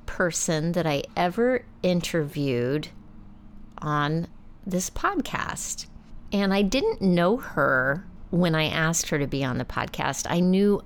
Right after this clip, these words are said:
of her through another business networking group that I was in.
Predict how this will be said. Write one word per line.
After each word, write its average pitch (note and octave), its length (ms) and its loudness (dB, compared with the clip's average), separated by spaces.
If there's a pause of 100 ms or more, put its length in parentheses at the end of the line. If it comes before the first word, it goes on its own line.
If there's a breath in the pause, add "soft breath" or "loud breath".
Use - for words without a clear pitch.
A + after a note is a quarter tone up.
(100)
of D#3 260 2
her D#2 560 -4
through E3+ 240 2
another D3 720 2
business D#3 400 2
networking B2 480 -2
group B2 220 -4
that B2+ 160 -4
I A#2 180 -4
was A#2 240 -4
in. A#2 240 -2